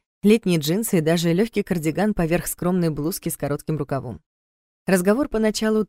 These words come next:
тоже немного не клеился. Оставалось только порадоваться, что можно обсудить покупку попкорна и предстоящий фильм. А потом они вошли в зал, и оказалось, что Карпатский купил билеты на немногочисленные диванчики, стоявшие в последних рядах.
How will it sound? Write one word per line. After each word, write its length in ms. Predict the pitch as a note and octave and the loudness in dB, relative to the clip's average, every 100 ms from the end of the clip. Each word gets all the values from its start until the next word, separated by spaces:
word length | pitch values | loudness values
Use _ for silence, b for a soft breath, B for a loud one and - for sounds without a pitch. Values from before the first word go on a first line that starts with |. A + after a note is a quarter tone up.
| - | -4
тоже 320 | D#4 E4+ C4 | -2 0 2
немного 400 | G3 F#3 E3 D3+ | 4 4 2 2
не 140 | D3+ | 0
клеился. 580 | D3+ D3+ C#3 C#3 - C#3+ - _ _ _ _ | -2 -4 -4 -4 -8 -10 -12 _ _ _ _
Оставалось 480 | F#3+ - F3+ F3+ F3 | -4 0 0 2 0
только 300 | - E3 D#3 | 0 0 -2
порадоваться, 560 | - D3+ F#3+ E3 D3 D3+ | -2 0 2 0 -2 -4
что 200 | - D#3 | -4 -2
можно 340 | D#3 E3 D#3 | -2 0 -2
обсудить 440 | C#3+ - D#3 E3+ | -4 -6 -6 -6
покупку 460 | - D#3+ E3 - - | -6 -6 -6 -6 -8
попкорна 720 | - D3 - F3 G3 D#3 D3 | -6 -8 -4 -2 0 -2 -2
и 60 | D3 | -2
предстоящий 760 | C#3+ D#3 - F3 D3+ D3+ - | -4 -8 -4 -2 0 -2 -2
фильм. 400 | D3+ - C3+ C#3 - _ _ _ _ | -6 -6 -12 -12 -16 _ _ _ _
А 80 | F#3 | -4
потом 340 | F#3 F#3+ C#4 | -2 -2 0
они 140 | A#3+ G3 | 2 2
вошли 280 | E3+ - D#3+ | 0 -2 -6
в 40 | |
зал, 320 | D3+ G3 B3 _ _ _ - | -2 -4 -4 _ _ _ 0
и 60 | G3+ | 2
оказалось, 500 | G3 F#3 G3+ B3 G#3 | 4 2 2 2 0
что 160 | G3+ | -2
Карпатский 520 | F#3 F3 C4 C#4 - | -2 -2 -4 -8 -6
купил 320 | F3+ F#3 A#3 G#3 | -2 -2 0 0
билеты 460 | E3+ F#3 B3+ - | 0 0 0 0
на 260 | F3 F3+ F3+ | 0 2 4
немногочисленные 920 | F#3+ F#3+ F3 F3 - A#3 G3+ G3+ G3 | 4 4 2 0 -2 -4 0 2 2
диванчики, 560 | G3+ D#4 C#4+ D#3+ D3 D3+ | 2 0 0 0 -4 -8
стоявшие 640 | - E3 D#3+ D#3 - D#3 | -4 0 0 -2 -2 -2
в 80 | - | -2
последних 480 | E3 - D3+ D#3 - | -4 -2 -2 -4 -2
рядах. 360 | G3 C3 B2+ | -4 -4 -10